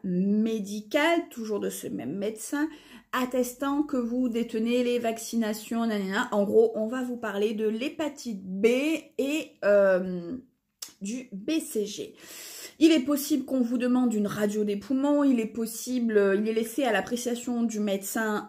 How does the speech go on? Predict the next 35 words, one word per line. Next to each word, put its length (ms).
agréé 500
de 120
demander 560
tout 300
examen 880
qu'il 240
juge 300
nécessaire 720
pour 140
pouvoir 420
établir 560
ces 300
deux 340
certificats. 720
Donc, 180
si 160
vous 140
êtes 160
contre 300
la 100
vaccination 580
de 60
l'hépatite 440
B, 280
passez 260
votre 260
chemin, 540
vous 160
n'entrerez 440
pas 120
en 100
ifap. 300
Si 240
vous 240
êtes, 360